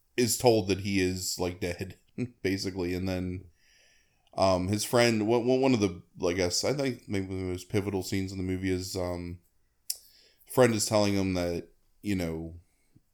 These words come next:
like, the idea of hell isn't necessarily that you're being punished. It's that your,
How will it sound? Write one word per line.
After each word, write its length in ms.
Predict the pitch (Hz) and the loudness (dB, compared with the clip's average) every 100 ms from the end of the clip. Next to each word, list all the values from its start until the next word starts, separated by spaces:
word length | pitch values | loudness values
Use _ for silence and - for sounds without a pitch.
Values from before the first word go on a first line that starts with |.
| _ _ _ _ | _ _ _ _
like, 240 | 107 107 101 | -2 -2 4
the 120 | 107 | 4
idea 280 | 101 107 101 | 4 4 2
of 80 | 87 | 2
hell 260 | 98 92 | 0 2
isn't 200 | 95 92 80 | 0 -4 -6
necessarily 680 | 90 95 - 92 90 90 | -6 -6 -4 -2 -2 -4
that 380 | 90 90 87 - _ _ _ _ _ | -2 -2 -2 -6 _ _ _ _ _
you're 120 | 110 107 | -2 0
being 280 | 104 98 | 2 0
punished. 480 | 95 101 98 92 - | 0 0 0 -2 -6
It's 160 | 90 - | -6 -4
that 180 | 92 80 | -4 -2
your, 400 | 95 92 87 | -2 -2 -4